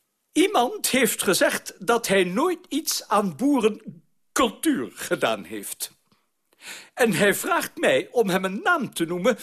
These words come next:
zodat hij degene die dat beweert eens de waarheid kan leren. Ik vind dit heel ernstig. Ro-, Roziers is lid van de commissie. En hij is bovendien adviseur van de minister. Heb jij dat gezegd?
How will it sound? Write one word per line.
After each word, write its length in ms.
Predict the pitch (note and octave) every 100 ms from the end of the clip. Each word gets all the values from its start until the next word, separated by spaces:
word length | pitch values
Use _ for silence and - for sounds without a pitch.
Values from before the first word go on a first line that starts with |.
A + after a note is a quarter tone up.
| - - _
zodat 460 | - B3 B3 A#3 A3+
hij 140 | A3+
degene 400 | A#3 - C#4+ A3
die 140 | F#3+ G3
dat 200 | E3+ -
beweert 440 | C3+ E4 E4+ -
eens 140 | A3 E3
de 100 | G#3+
waarheid 600 | C#4+ D4 - B2 - -
kan 240 | C3 F2
leren. 400 | G2 E2 D2+ - _ _ _ _ _ _ _ _ _ _ _
Ik 200 | - -
vind 280 | - G#4+ -
dit 180 | E4 -
heel 260 | A3+ G#4
ernstig. 600 | - A#2 - - - - - - _ _ _ _ _ _
Ro-, 240 | D#4 B3+ C#4
Roziers 640 | A#3 B3 A3 G#4+ G#4 -
is 240 | C#4 - -
lid 300 | D#3+ C#4+ -
van 180 | C4+ C4
de 120 | - - -
commissie. 680 | - D4 G4 G#4 - B3 - _ _ - _
En 140 | -
hij 120 | G#3 C#4+
is 200 | A#3 D3+
bovendien 600 | B3+ F3 C#4 D4+ F4+ G4+
adviseur 800 | - A#3+ - D4 - E3+ A3+ F#4+
van 200 | B3 C#4+
de 80 | C#4
minister. 680 | F4+ A4 A#4 - - - - _ _ _ _ _ _ _ _ _ _ _
Heb 240 | - D4 -
jij 160 | D3
dat 240 | B2+ A#2+ -
gezegd? 580 | A2 F2 - - -